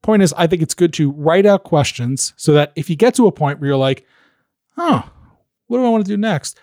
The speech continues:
You can quickly look down at your paper and be like, "Ah, that's right. I remember there was something else that I found out that I wanna ask you about." But really good interviewers, they can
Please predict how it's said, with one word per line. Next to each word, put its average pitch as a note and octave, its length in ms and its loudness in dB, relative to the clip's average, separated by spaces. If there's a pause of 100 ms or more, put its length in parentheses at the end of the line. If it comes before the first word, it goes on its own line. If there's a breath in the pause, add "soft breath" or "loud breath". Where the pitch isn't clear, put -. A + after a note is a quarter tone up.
You D#3+ 100 -2
can D#3 80 2
quickly G#3+ 280 4
look F#3+ 160 6
down F3+ 200 0
at F3+ 40 -2
your E3+ 80 0
paper F3+ 160 0
and E3 60 -2
be E3+ 60 2
like, F3+ 220 -2
"Ah, - 240 0 (140)
that's D#3+ 240 2
right. D3+ 200 0
I F#3 60 0
remember G#3+ 220 2
there G#3 100 2
was - 80 -4
something C4+ 260 0
else A3+ 220 0
that F3+ 80 -2
I E3 100 4
found E3+ 280 -2
out D3 80 -2
that C#3 100 -6
I C#3 40 -2
wanna C#3 180 -2
ask G3+ 180 -2
you C#3 60 -4
about." B2+ 260 -4
But F3 300 0 (640)
really F#3 400 4
good E3 160 4
interviewers, D3+ 460 0
they D3 100 -2
can - 100 -10